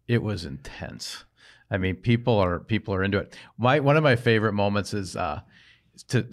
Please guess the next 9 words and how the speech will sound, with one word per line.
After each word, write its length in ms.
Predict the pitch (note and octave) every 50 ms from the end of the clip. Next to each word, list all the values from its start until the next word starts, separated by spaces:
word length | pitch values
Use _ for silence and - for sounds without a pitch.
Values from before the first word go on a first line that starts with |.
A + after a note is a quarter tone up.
| - A#2
in 100 | A2+ G#2+
terms 280 | - - C3 A#2+ G2+
of 100 | G#2 F2+ - -
out-of-body 520 | G#2+ G2+ G#2 G#2+ F#2 F#2+ F#2+ F#2+ F#2+ G2
experience, 800 | G2+ - - - - G#2+ F#2+ F2+ F2+ G2 G#2+ G#2+ - - - - _
seeing 300 | - - B2 A2 G#2 G#2
a 60 | G2
hockey 300 | F#2 G2 F#2+ G2 - A2+
parent. 360 | G#2+ - A2+ A2 A2+ A#2 B2